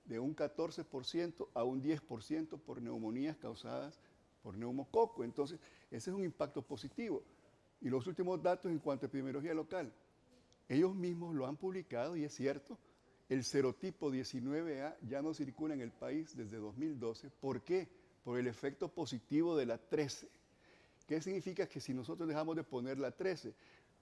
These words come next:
y ponemos la diez, como ha sucedido en Chile, como ha sucedido en Paraguay, en Perú, eh, está sucediendo en Brasil,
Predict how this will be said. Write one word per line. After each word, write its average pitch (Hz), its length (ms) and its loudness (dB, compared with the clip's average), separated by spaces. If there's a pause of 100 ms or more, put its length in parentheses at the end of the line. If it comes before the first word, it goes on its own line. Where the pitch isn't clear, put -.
(200)
y - 60 -4
ponemos 143 400 4
la 139 100 10
diez, 175 320 4 (720)
como 120 280 6
ha 151 40 10
sucedido 147 600 6
en 117 120 0
Chile, 113 480 -2 (200)
como 117 220 -4
ha 131 60 -2
sucedido 143 500 2
en 135 100 -2
Paraguay, 113 680 2 (120)
en 117 160 -2
Perú, 117 500 2 (580)
eh, 117 260 2
está 127 240 0
sucediendo 143 440 4
en 143 120 2
Brasil, 113 540 2